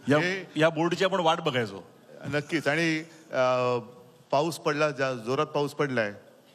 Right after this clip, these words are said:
Speaker 2: की दोन वीस ला
Speaker 1: शाळा
Speaker 2: सुटेल.
Speaker 1: दोन वीस ला सुटेल.
Speaker 2: पण, आणि मुलांना त्रास होऊ
Speaker 1: होऊ
Speaker 2: न
Speaker 1: नये.
Speaker 2: देणं हे दादा.
Speaker 1: अगदी खरं आहे.
Speaker 2: म्हणजे मी म्हणतोय ना
Speaker 1: हो,
Speaker 2: मगाशी
Speaker 1: हो, हो.
Speaker 2: की त्यांना कमीत कमी म्हणजे ये-, शाळेत यायला आनंद वाटला पाहिजे,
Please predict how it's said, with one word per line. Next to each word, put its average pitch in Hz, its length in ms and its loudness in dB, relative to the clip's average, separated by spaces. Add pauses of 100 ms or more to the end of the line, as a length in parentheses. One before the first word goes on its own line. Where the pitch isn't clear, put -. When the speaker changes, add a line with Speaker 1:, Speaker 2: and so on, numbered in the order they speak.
(280)
Speaker 2:
की 135 60 -2
दोन 135 260 2
वीस 131 180 -4
ला 120 80 -2
Speaker 1:
शाळा 117 180 0
Speaker 2:
सुटेल. 120 160 0
Speaker 1:
दोन 107 100 -4
वीस 104 160 -10
ला 104 60 -8
सुटेल. 90 260 -10
Speaker 2:
पण, 139 140 0 (220)
आणि 190 340 -2 (280)
मुलांना 147 380 0
त्रास 170 280 -2 (840)
होऊ 131 120 0
Speaker 1:
होऊ 151 80 8
Speaker 2:
न - 20 6
Speaker 1:
नये. 135 180 0
Speaker 2:
देणं 98 280 -6 (640)
हे 170 220 0
दादा. 113 480 -4 (1120)
Speaker 1:
अगदी 147 260 2
खरं - 80 -6
आहे. 98 120 -12
Speaker 2:
म्हणजे 117 260 -4
मी 135 100 -4
म्हणतोय 120 340 -4
ना 127 80 -4
Speaker 1:
हो, 120 120 -2
Speaker 2:
मगाशी 113 280 0
Speaker 1:
हो, 95 60 -8
हो. - 320 -16
Speaker 2:
की 131 100 -4
त्यांना 127 380 -2
कमीत 139 400 -2
कमी 151 180 -2
म्हणजे 151 240 0
ये-, 127 160 -2
शाळेत 131 380 -2
यायला 131 240 0
आनंद 127 300 -2
वाटला 123 300 -2
पाहिजे, 90 380 -4